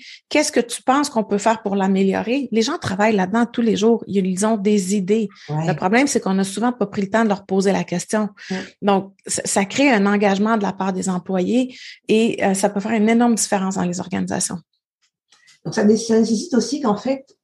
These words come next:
Speaker 2: est-ce que ça nécessite, je pense que oui, là, mais je te la pose quand même la question, ça nécessite qu'au niveau du leadership, donc des gestionnaires, ils aient cette mentalité de on veut avoir du feedback de nos employés, on veut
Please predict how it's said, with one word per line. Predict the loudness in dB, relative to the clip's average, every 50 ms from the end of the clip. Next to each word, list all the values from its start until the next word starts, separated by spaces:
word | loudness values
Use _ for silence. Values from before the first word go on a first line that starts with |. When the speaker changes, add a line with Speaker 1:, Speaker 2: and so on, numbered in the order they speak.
| _ _ -10
Speaker 2:
est-ce | -10 -8 -8
que | -8
ça | -2 0
nécessite, | 0 0 0 -4 -8 -10 -10 -14 -14 -16 -16 -20 _ _ _ -8
je | -8 -2
pense | 0 0 -2 0
que | 0 0
oui, | 0 0 -2 -2
là, | -2 -2
mais | -4 -4
je | -4 -6
te | -8
la | -8
pose | -4 -4 -4 -4 -4 -4
quand | -4 2
même | 2 4
la | 4 4
question, | 4 2 2 2 0 -2 -2 -2 -2 -8 -14 -20 -20 -20 -4
ça | 2 4 4
nécessite | 4 4 2 0 0 -2 -2 2
qu'au | 2
niveau | 4 4 4 4 4
du | 2 2 2
leadership, | 0 -2 0 2 0 0 0 -2 -2 -2
donc | -2 -2 -4 -4
des | -2 -2 -2
gestionnaires, | 2 2 0 0 2 2 2 4 4 4 2 2 0 -4 -6 -12 _ _ _ _ _
ils | -2 0 0
aient | 0 0
cette | -2 -4 -4 -4 -4 -4 -8 -16 _ _ _ _ _ _ _ _ _ _ _ _ _ _ _ _ _ _ _ _
mentalité | 0 2 4 4 2 2 2 2 2 2 2 0 -2 -2 -2 -2
de | 0 0 0 0 -2 -4 -2 2
on | 4 4 6 6
veut | 4 2 0 -4 -2 2 2 4 4 4 2 0 -4 _ _ _ _ _ _ _ _ _
avoir | -8 -8 -8 -8 -8 -8 -8 -6 -6 -8 -8 -10
du | -10 -10
feedback | -10 -10 -8 -8 -8 -4 -4 -4 -4 -4 -6 -8 -6
de | -4 -4 -2
nos | -2 -4 -4 -4
employés, | -6 -6 -6 -4 -4 -2 -2 -2 -2 0
on | 2 2 2 2
veut | 0 2 4 6 6 6 4 2